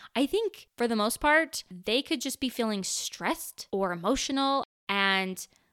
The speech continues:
they just wanna let everything out. Just let it all out. Feel their feelings.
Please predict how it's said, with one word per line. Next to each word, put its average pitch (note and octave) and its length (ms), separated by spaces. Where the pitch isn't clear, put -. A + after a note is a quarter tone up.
they G3 100
just A3 220
wanna A#3+ 180
let G3+ 240
everything A3+ 400
out. F3+ 160
Just - 280
let F3+ 840
it C#4 100
all G#3+ 300
out. - 340
Feel D#4+ 280
their C#4 180
feelings. F#3+ 720